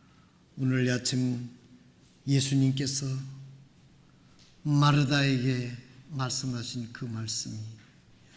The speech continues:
우리에게 하시는 말씀이 되게 하시고, 마르다에게 하시는 질문이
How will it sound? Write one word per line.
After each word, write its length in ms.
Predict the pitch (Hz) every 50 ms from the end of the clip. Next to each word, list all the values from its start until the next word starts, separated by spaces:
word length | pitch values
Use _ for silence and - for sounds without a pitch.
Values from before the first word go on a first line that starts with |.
| - - _ _ -
우리에게 1700 | 156 147 143 151 151 151 147 139 143 143 143 143 - - - - - - - - - - - _ _ _ _ _ - 139 123 139 135
하시는 500 | 127 127 123 - - 131 127 123 123 120
말씀이 480 | 120 117 113 - - 123 120 113 110
되게 260 | 113 117 113 110 - 117
하시고, 520 | 107 110 - - 110 - - 123 - - - - - - _ _ _ _ _ _ _ - - - - - - - - - _ _ _ -
마르다에게 580 | 135 143 151 151 156 147 160 156 156 156 156 165
하시는 440 | 160 160 160 170 165 160 156 160 151
질문이 720 | - - 151 151 143 143 143 143 139 131 131 135 135 135